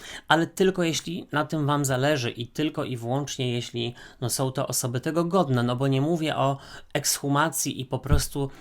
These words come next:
zapraszaniu eksów do swojego życia i toksycznych osób na nowo. Bardziej mówię o odezwaniu się na przykład do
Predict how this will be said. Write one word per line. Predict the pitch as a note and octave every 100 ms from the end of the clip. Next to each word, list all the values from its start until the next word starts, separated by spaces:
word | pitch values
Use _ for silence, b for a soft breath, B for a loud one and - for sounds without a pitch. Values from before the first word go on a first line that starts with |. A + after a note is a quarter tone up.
| B
zapraszaniu | B2+ C3+ - B2+ D#3 D3+ C#3 -
eksów | D#3 - - B2
do | B2 B2
swojego | - A#2+ A2+ A#2
życia | A2 C3+ C3+ A#2
i | A2
toksycznych | A#2 - C3+ C3 A#2+ -
osób | A2+ - A2+ - - -
na | A#2+
nowo. | A#2 G#2 F#2+ G#2 E3 - B B B B B B -
Bardziej | E3+ F3 E3+
mówię | D#3+ D#3+ -
o | C#3+ D3 - - -
odezwaniu | C#3+ C#3 B2+ C#3+ D3+
się | C#3 C3
na | A#2+
przykład | - D3 D3 C3+ A#2+
do | A2+ A2+ A#2